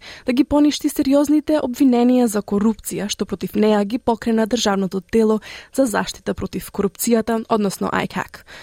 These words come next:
Во јуни две илјади дваесет и трета година, Независната комисија за борба против корупцијата на No Fusion Wales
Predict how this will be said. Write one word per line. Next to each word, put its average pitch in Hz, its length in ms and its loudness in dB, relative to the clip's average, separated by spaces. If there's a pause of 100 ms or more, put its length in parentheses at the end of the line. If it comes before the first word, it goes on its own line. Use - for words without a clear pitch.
(260)
Во 240 100 4
јуни 262 400 4
две 226 200 -2
илјади 196 180 0
дваесет 190 560 -2
и 202 100 -2
трета 190 380 -4
година, 240 540 2
Независната 240 580 2
комисија 240 500 2
за 233 160 0
борба 233 340 2
против 208 320 -6
корупцијата 208 760 0
на 202 160 0
No 196 180 2
Fusion 185 400 -6
Wales 208 400 0